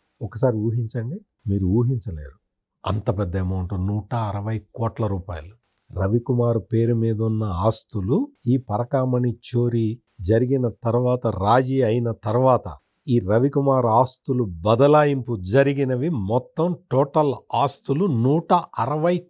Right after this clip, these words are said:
కోట్లు. మీరు ఊహించగలరా? ఇది ఇప్పుడు కీలకం, కేసులో కీలకం.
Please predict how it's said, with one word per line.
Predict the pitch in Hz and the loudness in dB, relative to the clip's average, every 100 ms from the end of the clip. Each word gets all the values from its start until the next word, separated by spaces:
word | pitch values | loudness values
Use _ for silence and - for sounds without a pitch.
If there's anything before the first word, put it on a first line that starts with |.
| - | 4
కోట్లు. | 208 208 123 92 _ _ _ _ - | 4 4 -4 -10 _ _ _ _ -8
మీరు | 104 101 | -4 0
ఊహించగలరా? | 110 120 113 104 98 113 208 - _ _ _ | 2 2 0 -2 -2 0 -2 -6 _ _ _
ఇది | 107 113 143 139 _ _ _ - | -2 2 0 -2 _ _ _ -4
ఇప్పుడు | 127 117 131 113 - | -4 0 -2 -2 0
కీలకం, | 123 120 - 92 76 - | 2 2 -2 -12 -12 -4
కేసులో | 104 - 98 90 | -4 -2 -6 -8
కీలకం. | - 82 76 - | -6 -8 -8 -14